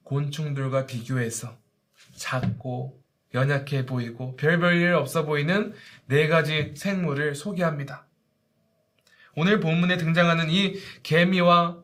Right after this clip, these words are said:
사반과 메뚜기와 도마뱀, 한 가지 공통점이라면 모두 작고 연약해 보이고 별 볼 일 없이 보인다는 것이죠. 그런데 잠언 저자는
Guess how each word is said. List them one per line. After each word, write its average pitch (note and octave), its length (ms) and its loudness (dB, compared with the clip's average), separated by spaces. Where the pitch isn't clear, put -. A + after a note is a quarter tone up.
사반과 F3 880 4
메뚜기와 F#3 640 2
도마뱀, F3+ 580 4
한 A#3+ 240 2
가지 A3 220 4
공통점이라면 F3+ 1000 2
모두 D#3+ 560 0
작고 - 800 -4
연약해 F3+ 480 2
보이고 D3+ 580 -2
별 G3 180 2
볼 G#3+ 240 4
일 G3+ 120 2
없이 C#3 520 -4
보인다는 C3+ 460 -2
것이죠. - 400 -8
그런데 D3 400 0
잠언 E3+ 340 0
저자는 D3+ 520 0